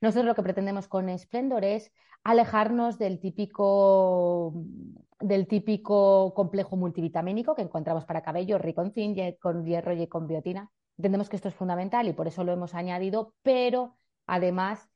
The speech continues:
eh, lo que lleva el producto es un análisis de todo, de todo aquello que nos causa la caída del cabello,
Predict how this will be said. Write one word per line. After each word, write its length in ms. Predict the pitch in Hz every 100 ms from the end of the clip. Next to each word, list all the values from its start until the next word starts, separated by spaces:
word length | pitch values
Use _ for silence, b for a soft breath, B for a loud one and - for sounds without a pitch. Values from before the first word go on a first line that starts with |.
| _ _ _
eh, 200 | 190 185
lo 180 | 185 180
que 100 | 185
lleva 160 | 196
el 60 | 214
producto 340 | 214 208 208
es 180 | 247 -
un 180 | 226 220
análisis 500 | 185 180 202 269 370
de 100 | 226
todo, 400 | 196 214 208 -
de 360 | - - 196 226
todo 200 | 320 294
aquello 300 | 277 240 220
que 120 | 208
nos 200 | 190 175
causa 640 | - 180 175 170 160 151
la 160 | 160 156
caída 240 | 165 160
del 140 | 156 151
cabello, 540 | 147 156 170 208 220